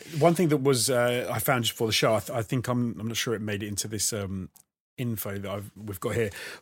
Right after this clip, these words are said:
but was that, um, there was a leaked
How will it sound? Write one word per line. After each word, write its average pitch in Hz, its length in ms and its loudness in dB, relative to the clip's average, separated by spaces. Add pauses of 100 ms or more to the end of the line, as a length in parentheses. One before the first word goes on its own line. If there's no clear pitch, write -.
but 131 120 6
was 127 200 4
that, 123 280 2
um, 117 420 2 (220)
there 123 240 0
was 127 320 6
a 127 80 4
leaked 127 560 0